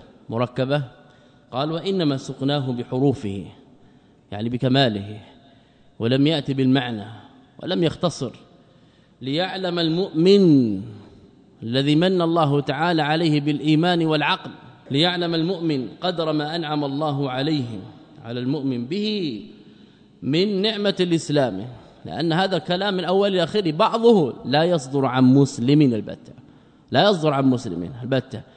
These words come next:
فإذا عرف المؤمن أن الله تعالى أنعم عليه بنعمة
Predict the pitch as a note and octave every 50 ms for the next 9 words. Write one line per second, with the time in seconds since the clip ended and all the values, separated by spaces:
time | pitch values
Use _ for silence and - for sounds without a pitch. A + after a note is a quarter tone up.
0 | - - _ _ - B2 B2+ C#3 C3 D3 C#3+ C#3 C3 B2+ C#3 E3+ G#3 G#3+ G3+ D#3+
1 | E3 F3+ F3 D#3+ D#3+ F3+ E3+ B2+ C#3+ D3 C#3+ C#3 C3+ D#3 D#3 D3+ D3+ D#3+ D#3+ C#3
2 | - D3 D3+ D3 C#3+ C#3 - D3+ D#3 F3 F#3+ G3+ G3 F3 C#3+ D3+ D#3 D#3+ D3+ D3
3 | C#3 C#3 D3 D3+ D#3+ E3 D#3+ D3 C3+ B2+ B2 A#2+ B2 C3+ D3+ E3+ F3 E3+ D#3+